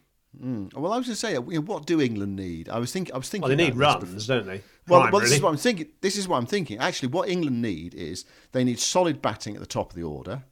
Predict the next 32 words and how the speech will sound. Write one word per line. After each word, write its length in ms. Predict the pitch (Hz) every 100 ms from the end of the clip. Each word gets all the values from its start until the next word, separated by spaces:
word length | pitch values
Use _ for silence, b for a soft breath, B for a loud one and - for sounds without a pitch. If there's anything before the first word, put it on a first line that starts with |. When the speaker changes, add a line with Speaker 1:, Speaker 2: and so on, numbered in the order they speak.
| _
Speaker 1:
I 60 | 107
mean, 80 | 101
they've 140 | 101
got, 340 | 123 - 98 -
they've 100 | 101
got 160 | 95
Root 280 | 90 117 101
in 60 | 92
the 60 |
middle 220 | 95 98 104
order, 160 | 98
and 0 |
they've 120 | 90
got 80 | 78
Stokes, 440 | - - 104 101 -
you 100 | 92
know, 40 |
two 180 | 80 110
class 300 | - 101 95
players 360 | - 104 95 87
there. 200 | 92 95
They 80 | 107
need 80 | 104
s-, 160 | - - 117 _ b b
solid 480 | - - 175 165 131
batting 300 | 104 - 101
at 40 |
the 60 | 92
top 240 | - 101
of 60 | -
the 100 | 92
order. 420 | 80 73 101